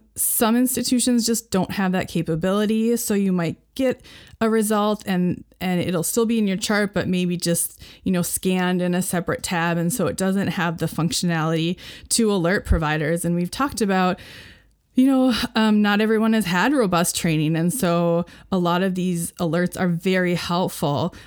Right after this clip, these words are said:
um, for guiding, um, providers on, on how to respond to this genetic data. So, um, you know, I think the opportunity is out there. It's very costly to implement a genetic program. So, you know, a lot of places still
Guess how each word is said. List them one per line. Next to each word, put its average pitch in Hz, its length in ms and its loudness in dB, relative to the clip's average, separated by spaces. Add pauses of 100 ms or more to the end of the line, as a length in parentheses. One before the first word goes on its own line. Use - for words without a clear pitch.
um, 160 200 0
for 185 220 -2
guiding, 165 640 -2
um, 156 260 -2
providers 151 720 -2 (300)
on, 156 400 0
on 165 140 0
how 170 200 -2
to 165 100 -2
respond 156 480 -2
to 170 120 -6
this 147 300 -4 (320)
genetic 147 520 -2
data. 143 400 -4
So, 170 320 -2 (340)
um, 202 300 2 (140)
you 220 100 2
know, 208 80 2
I 185 80 4
think 202 220 2
the - 100 0
opportunity 208 640 2
is 185 160 0
out 269 240 0
there. 269 380 2 (560)
It's 208 300 -2
very 202 580 0
costly 220 520 -2
to 240 180 0
implement 269 480 2
a 285 40 0
genetic 302 420 2
program. 302 500 2
So, 214 480 2 (260)
you 220 80 0
know, 202 140 2
a 185 40 0
lot 190 240 0
of 196 60 -2
places 196 380 -2
still 196 640 0